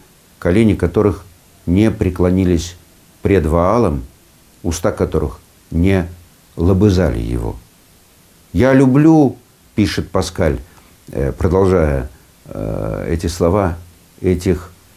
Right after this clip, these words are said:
святых мужей, э, которые поклонялись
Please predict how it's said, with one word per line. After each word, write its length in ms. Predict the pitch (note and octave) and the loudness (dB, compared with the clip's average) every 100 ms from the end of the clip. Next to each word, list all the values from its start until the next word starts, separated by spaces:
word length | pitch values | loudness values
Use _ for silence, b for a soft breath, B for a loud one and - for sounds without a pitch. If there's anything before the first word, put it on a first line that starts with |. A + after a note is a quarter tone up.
| - | -14
святых 420 | - F#2+ G2+ - | -2 0 0 0
мужей, 560 | F#2+ F#2+ F#2+ F2+ C2 - _ b b b _ - | 0 2 4 2 0 -6 _ b b b _ -10
э, 440 | A1+ A1 G#1+ G1+ G1+ - - - - - - - - - - - _ | -6 -6 -6 -8 -14 -20 -20 -20 -18 -16 -14 -16 -14 -14 -16 -20 _
которые 580 | - E2 - F#2+ F#2 E2 - - _ _ _ _ | -6 -4 0 2 4 2 -2 -12 _ _ _ _
поклонялись 800 | F2 F2 F2+ F#2 E2+ E2+ E2+ - | -6 -2 0 2 2 0 -2 -12